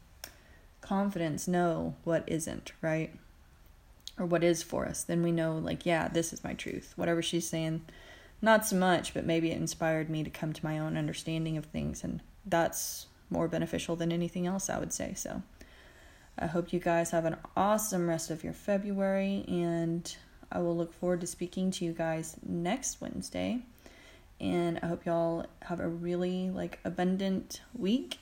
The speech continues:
and enjoy your family and friends. And just practice this, like, think about these things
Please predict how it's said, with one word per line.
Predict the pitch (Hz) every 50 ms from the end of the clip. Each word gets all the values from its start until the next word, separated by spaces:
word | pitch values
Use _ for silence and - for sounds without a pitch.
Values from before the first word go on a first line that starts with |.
| - -
and | 175 165 165 165 165 180 -
enjoy | - 170 165 170 - 170 170 180 185 185 185 185 190 190 - - - -
your | - 180 175
family | - - 185 180 175 170 175
and | 180 175 175 -
friends. | - 208 208 208 208 208 208 208 202 - - - - - - - - - - - - - -
And | 170 170 170 165 165 165 165
just | - 185 185 - - -
practice | - 247 247 254 254 233 202 - -
this, | - 147 156 - -
like, | - - - - - - - - - - - - -
think | 196 196 -
about | 196 185 175 170 170 - - - -
these | - 151 151 -
things | - - 139 135 101 - - - -